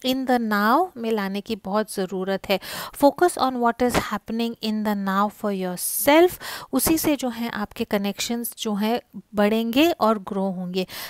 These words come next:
पास्ट को हम बदल नहीं सकते हैं, फ्यूचर हमको पता नहीं है, तो इन दोनों चीज़ों के बारे में सोच के कुछ फ़ायदा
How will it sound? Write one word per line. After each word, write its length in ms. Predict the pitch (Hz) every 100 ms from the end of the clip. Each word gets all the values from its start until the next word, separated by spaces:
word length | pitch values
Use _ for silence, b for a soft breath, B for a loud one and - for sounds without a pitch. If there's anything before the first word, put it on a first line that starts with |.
| B
पास्ट 320 | 269 277 339 -
को 120 | 277
हम 200 | 254 240
बदल 240 | 220 226
नहीं 260 | 220 214 220
सकते 360 | - - -
हैं, 140 | 214 220
फ्यूचर 420 | - 233 277 254
हमको 260 | 233 226 226
पता 320 | 208 196 202
नहीं 240 | 196 202
है, 80 | 208
तो 120 | -
इन 260 | - 285 302
दोनों 260 | 262 254
चीज़ों 340 | 254 233 220 240
के 120 | 240
बारे 260 | 214 202 208
में 140 | 214
सोच 380 | - 240 247 -
के 200 | 311 359 B B B B
कुछ 180 | 285 -
फ़ायदा 500 | - 220 220 247